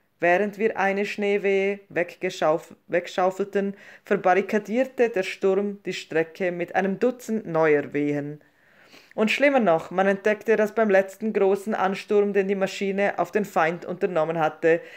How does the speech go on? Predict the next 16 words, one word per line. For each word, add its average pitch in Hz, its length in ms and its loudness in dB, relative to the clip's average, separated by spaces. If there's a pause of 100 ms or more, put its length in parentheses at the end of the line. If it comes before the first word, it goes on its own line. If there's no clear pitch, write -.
(180)
die - 160 -4
Antriebsachse 175 920 -2
gebrochen 147 500 -4
war. 139 380 -4 (420)
Selbst 160 500 -2
wenn 156 120 -6
die 160 80 -6
Strecke 170 460 -2
vor 170 200 -2
uns 180 180 -6
frei 170 240 0
gewesen 170 500 -4
wäre, 180 380 2 (300)
hätten 196 340 0
wir 240 120 4
hilflos 196 800 -2